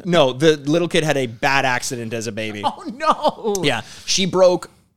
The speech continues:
Speaker 1: a ton of skin when she was being
Speaker 2: Oh,
Speaker 1: born.
Speaker 2: God. You know, it's funny you say that because I, when we s-, we were talking about ActRaiser as the, uh,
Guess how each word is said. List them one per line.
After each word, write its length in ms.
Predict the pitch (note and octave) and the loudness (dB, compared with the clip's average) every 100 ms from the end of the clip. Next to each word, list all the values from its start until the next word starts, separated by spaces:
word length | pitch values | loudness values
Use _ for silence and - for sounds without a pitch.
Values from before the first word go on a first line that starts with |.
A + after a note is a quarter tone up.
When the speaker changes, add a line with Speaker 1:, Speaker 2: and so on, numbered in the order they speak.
| _ _ _ | _ _ _
Speaker 1:
a 80 | C#3+ | -6
ton 340 | - - D#3 | -4 0 2
of 80 | C#3 | 2
skin 320 | - - B2 | -2 -4 -6
when 120 | A#2 A2+ | -6 -6
she 100 | C3 | -6
was 140 | A#2 | -6
being 240 | C3+ B2 A#2+ | -6 -6 -2
Speaker 2:
Oh, 40 | |
Speaker 1:
born. 300 | E3+ A2+ G#2+ | -2 -2 -4
Speaker 2:
God. 340 | A#3 G#3 F#3 - - F3+ | -4 -2 -2 -6 -10 -2
You 80 | |
know, 140 | A3 C#4 | 0 0
it's 100 | A3 | -2
funny 220 | F3 F3 | -2 0
you 180 | F#3 D3+ | -2 -4
say 160 | E3 | -2
that 160 | D#3 F3 | -2 -2
because 300 | D#3+ C#3+ C3+ - | -2 -4 -6 -6
I, 220 | C#3 C#3+ | -4 -4
when 340 | - D3 C#3+ | -6 -6 -6
we 140 | C3+ C3+ | -6 -6
s-, 120 | - | -6
we 140 | D#3 | -6
were 80 | C3+ | -4
talking 260 | D#3 C#3 B2+ | -2 -2 -2
about 80 | - | -2
ActRaiser 580 | G#2+ B2 C#3 B2+ C3 A#2+ | -4 -4 -2 -4 -4 -6
as 140 | G#2 | -6
the, 280 | G#2+ G#2 G2+ | -6 -6 -6
uh, 220 | F#2+ F#2+ | -8 -12